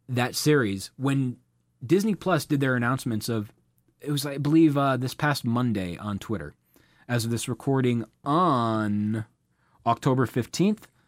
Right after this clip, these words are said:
they ended up announcing, like, through a Twitter thread. So every few seconds, they would release, okay, in chronological order of the year it was released. So they went from, like, nineteen thirty something because of Snow White, all the way to twenty nineteen.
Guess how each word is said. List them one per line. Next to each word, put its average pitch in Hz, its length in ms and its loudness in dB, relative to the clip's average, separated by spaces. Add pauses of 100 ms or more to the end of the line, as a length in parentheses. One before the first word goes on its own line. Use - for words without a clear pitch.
(540)
they 147 380 0
ended 139 220 0
up 131 80 -4
announcing, 135 440 0
like, 117 160 -2
through 143 140 2
a 117 40 2
Twitter 151 360 2
thread. 82 380 -8
So 127 260 -2
every 151 640 4 (220)
few 131 200 4
seconds, 123 520 0
they 123 100 2
would 120 140 2
release, 123 320 -2 (240)
okay, 151 320 -2
in 127 360 -2 (1000)
chronological 143 680 0
order 135 300 2
of 120 240 -4
the 120 60 0
year 117 240 0
it 110 40 -2
was 107 160 -4
released. 131 320 0
So 123 80 -4
they 117 80 0
went 113 180 -2
from, 120 100 -4
like, 110 80 -2
nineteen 113 680 -2 (100)
thirty 123 260 2
something 120 540 -2
because 107 200 -2
of 101 280 -6
Snow 113 300 -2
White, 135 340 2 (680)
all 135 180 0
the 127 80 0
way 120 120 2
to 113 80 0
twenty 113 220 -4
nineteen. 98 560 -8